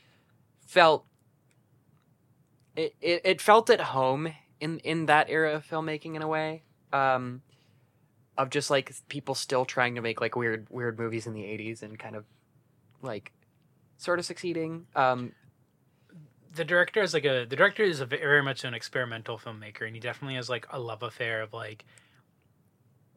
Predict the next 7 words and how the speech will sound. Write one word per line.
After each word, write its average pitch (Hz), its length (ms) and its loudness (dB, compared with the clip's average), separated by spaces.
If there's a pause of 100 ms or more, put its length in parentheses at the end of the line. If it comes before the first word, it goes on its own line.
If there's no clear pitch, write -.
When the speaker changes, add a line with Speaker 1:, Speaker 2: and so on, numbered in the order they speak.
(380)
Speaker 2:
acid-tinged, 156 1700 0
like, 131 340 -2
weird 135 640 -4
surrealism 120 1400 -6
and, 117 260 -10
like, 117 180 -6
Speaker 1:
Yeah. 113 180 -6